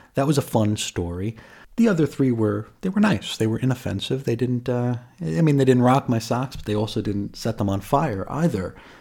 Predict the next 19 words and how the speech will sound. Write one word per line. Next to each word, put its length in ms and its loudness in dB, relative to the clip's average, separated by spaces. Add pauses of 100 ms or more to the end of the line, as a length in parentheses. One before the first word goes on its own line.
(520)
And 200 -2
I 120 0
think 680 -2 (460)
I 120 2
went 360 2
into 340 2
this, 520 -6 (100)
uh, 400 -6 (220)
comic 600 0 (1120)
with 220 4
an 180 2
expectation 840 2
of 180 -2
what 180 0
it 120 -6
was 160 -8
going 340 -6
to 140 -10
be. 460 -6